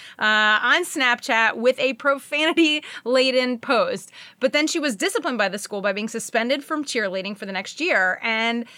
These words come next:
but with the help of the A C L U, she sued the school, saying that the school violated her free speech rights and shouldn't be able to extend its arm into what she's doing on her own free time outside of school. And essentially, the court agreed that the school had overreached in a way that violated the First Amendment.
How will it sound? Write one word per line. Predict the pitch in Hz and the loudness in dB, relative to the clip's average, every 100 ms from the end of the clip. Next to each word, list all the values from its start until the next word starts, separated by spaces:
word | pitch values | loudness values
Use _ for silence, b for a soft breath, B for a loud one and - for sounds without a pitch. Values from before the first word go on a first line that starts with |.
| B B _ | B B _
but | 254 247 | 0 2
with | 262 277 | 0 -2
the | |
help | 247 311 320 | 0 0 2
of | 285 214 | 0 2
the | 202 240 | -2 -2
A | 262 | -6
C | - | -4
L | 302 | -2
U, | 302 214 190 185 | -2 -2 -2 -2
she | 226 - 247 | -4 -4 -4
sued | 240 - 277 240 208 196 202 B B | -4 -2 -2 0 -2 -4 -6 B B
the | 214 | -8
school, | 220 - 320 214 190 | -6 -6 -2 2 0
saying | 214 254 277 | 0 -2 -2
that | 294 | -4
the | |
school | - 359 | -4 -4
violated | 269 240 285 302 302 285 | 0 2 2 0 0 -2
her | |
free | 247 285 285 | -4 -6 -6
speech | - 302 403 - | -6 -6 -6 -4
rights | 190 175 214 | -6 -4 -4
and | 247 240 | -4 -4
shouldn't | 294 320 | -6 -4
be | 294 247 | -2 0
able | 254 | -2
to | 247 247 | -4 -6
extend | 233 - 254 294 | -6 -4 -2 -2
its | 339 | -6
arm | - 208 202 214 226 - | -4 0 2 0 -2 -6
into | 247 277 - 240 | -4 -4 -4 -2
what | 240 | -2
she's | - 247 | -4 -4
doing | 202 208 214 226 | -4 -4 -4 -2
on | 208 214 | -4 0
her | 220 | 0
own | 214 226 | 0 -4
free | - 226 | -6 -6
time | 226 220 | -2 -2
outside | 214 - 214 202 | -2 -2 -4 -4
of | 185 | -6
school. | - 285 196 - B B - | -4 2 2 0 B B -2
And | 247 | -2
essentially, | 254 453 440 | 0 0 0
the | 392 | -4
court | - 349 | -2 -4
agreed | 320 330 415 202 | -2 -2 -2 -4
that | |
the | 233 | -10
school | - 254 285 | -8 -4 -2
had | 294 | 0
overreached | 247 277 262 285 - | 2 0 -2 -4 -4
in | 240 | -6
a | 233 | -4
way | 214 220 | -2 -2
that | 220 | -4
violated | 170 175 208 226 | -2 -2 -2 -2
the | 226 | -4
First | 247 247 254 | -6 -6 -6
Amendment. | 269 370 | -6 -8